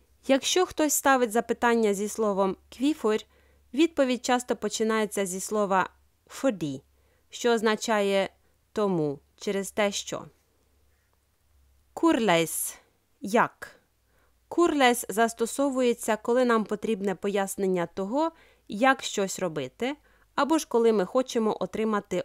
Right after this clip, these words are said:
опис чогось. Приклад. "Курлейс лагар ду гулроткаке?" Як ти готуєш морквяний торт?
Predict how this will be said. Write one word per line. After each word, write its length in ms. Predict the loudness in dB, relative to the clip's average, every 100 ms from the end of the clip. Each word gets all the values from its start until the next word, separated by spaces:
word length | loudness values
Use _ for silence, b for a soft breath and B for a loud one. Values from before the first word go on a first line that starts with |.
| -4
опис 640 | 0 0 -2 -8 -8 -10 -14 _
чогось. 640 | -8 -8 -6 -10 -12 -16 _ _ _ _ _
Приклад. 560 | -4 -4 -4 -8 -8 _ _ _ _ _ _
"Курлейс 540 | 0 2 4 2 2
лагар 420 | 4 4 6 2 2
ду 220 | -2 0
гулроткаке?" 960 | -2 0 -2 -4 -4 -4 -4 -10 -12 -12 _ _ _ _
Як 320 | -2 -2 -2
ти 160 | -2 0
готуєш 520 | 0 -2 -2 -2 -2
морквяний 540 | -4 -4 -4 -2 0 -2
торт? 460 | -6 -10 -10 -20